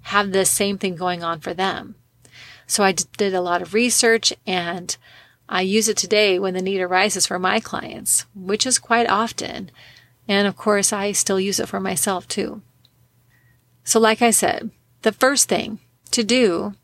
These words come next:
is actually acknowledge that there is a part that carries wounds from our childhood, your inner child.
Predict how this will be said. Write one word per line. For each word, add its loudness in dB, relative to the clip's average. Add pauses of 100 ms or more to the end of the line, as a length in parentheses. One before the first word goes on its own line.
(160)
is 0
actually 0
acknowledge 0
that 0
there 0
is 2
a -2
part -4
that -4
carries 0
wounds 0
from -4
our 0
childhood, -2 (640)
your -4
inner -4
child. -4